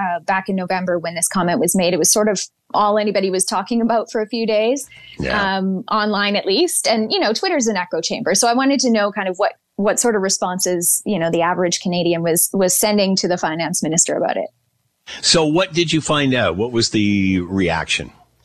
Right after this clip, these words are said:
Speaker 1: Uh, I mean, it was almost universally negative. There were a lot of people who were, who were, I think, quite offended by the minister's comments and just by the way that she delivered them, you know, pointing out that on a,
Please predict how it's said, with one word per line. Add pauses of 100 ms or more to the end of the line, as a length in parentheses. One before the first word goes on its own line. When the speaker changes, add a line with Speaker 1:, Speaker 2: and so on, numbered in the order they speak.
(560)
Speaker 1:
Uh,
I
mean,
it
was
almost
universally
negative.
There
were
a
lot
of
people
who
were,
who
were,
I
think,
quite
offended
by (360)
the
minister's
comments
and (360)
just
by
the
way
that
she
delivered
them,
you
know,
pointing
out
that (400)
on
a,